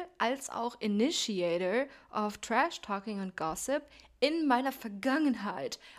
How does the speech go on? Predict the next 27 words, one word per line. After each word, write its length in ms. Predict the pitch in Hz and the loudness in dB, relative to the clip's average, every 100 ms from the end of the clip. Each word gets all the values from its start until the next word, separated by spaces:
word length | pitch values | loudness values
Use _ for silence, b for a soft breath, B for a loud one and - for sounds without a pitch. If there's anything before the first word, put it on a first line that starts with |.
| B | B
Okay, 360 | - 247 240 | -2 2 2
ich 120 | 240 247 | 0 -4
hab 100 | 240 | -6
das 140 | 214 | -4
lange 340 | 208 214 254 | -2 0 2
hinter 300 | 269 254 240 | 2 0 0
mir 100 | 202 | -2
gelassen. 480 | 185 180 190 - 240 262 | -4 -6 -6 -2 -2 0
<laughs> 40 | |
Obviously, 640 | 214 214 202 185 175 - 180 | 2 4 4 0 -2 -2 -4
ich 180 | 214 - | -4 -4
bin 100 | - | -4
eine 200 | 208 196 | -4 -8
fromme 380 | - 202 196 | -8 -2 -2
Person. 580 | 180 - 180 175 175 180 B B - | -2 -4 -4 -4 -6 -8 B B -16
Ich 160 | - | -4
bin 180 | 226 208 208 | -2 -2 -4
purely 920 | - - 233 254 269 220 202 208 208 B B | -12 -2 2 6 6 4 2 -2 -6 B B
joy, 420 | 180 196 214 233 | -4 0 2 2
love 420 | 226 196 196 190 | 2 2 0 -2
and 240 | 202 190 175 | -2 -2 -2
light, 420 | 180 190 170 - B B - | -4 -4 -6 -10 B B -8
just 260 | 208 208 | -8 -6
as 160 | - - | -6 -2
I 160 | 220 240 | -2 0
should. 500 | - 247 196 180 - b _ | 0 0 0 -2 -6 b _
Period. 600 | - - 349 294 202 151 | -12 -2 2 4 4 0